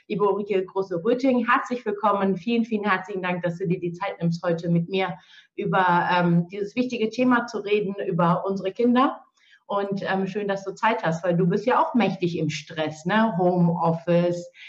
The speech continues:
ehrenamtliche Arbeit bei den Bundeseltern. Ähm, wie sieht so dein Alltag gerade im Moment aus? Und vor allem, ähm, bringt das jetzt endlich Erleichterung, jetzt wo die Kitas endlich wieder öffnen, phasenweise zumindest?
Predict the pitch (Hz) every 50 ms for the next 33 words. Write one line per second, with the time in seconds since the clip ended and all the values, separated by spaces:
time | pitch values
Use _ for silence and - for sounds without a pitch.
0 | - - _ 185 196 196 185 185 170 - 180 180 180 - - 190 180 170 165 185
1 | - - 170 170 185 175 170 185 175 170 170 - 180 175 185 180 180 180 190 185
2 | 175 165 - - 160 170 175 170 - - 175 165 170 170 175 - - - - -
3 | - - - - 190 185 190 190 190 185 165 220 226 214 220 233 226 - 240 233
4 | 226 214 208 233 254 262 - 202 208 214 202 208 202 190 185 - - 170 175 175
5 | 175 190 175 185 185 185 185 190 190 185 190 - - 185 175 180 185 - 190 180
6 | - - 202 190 190 190 196 196 190 190 190 - 185 180 175 175 170 170 170 170
7 | 180 190 202 202 208 202 202 196 190 - - 202 208 208 208 - 175 175 170 165
8 | 170 170 - - 233 233 240 220 214 208 - - 190 175 180 190 - - 208 -
9 | 190 190 - - 190 190 190 185 - - - - 190 170 180 175 170 170 165 -
10 | _ _ _ _ _ - 170 202 202 - - 240 233 240 254 254 254 254 - 185
11 | 180 185 214 220 214 233 220 226 226 226 220 233 233 - - 254 240 240 240 247
12 | 254 311 349 - -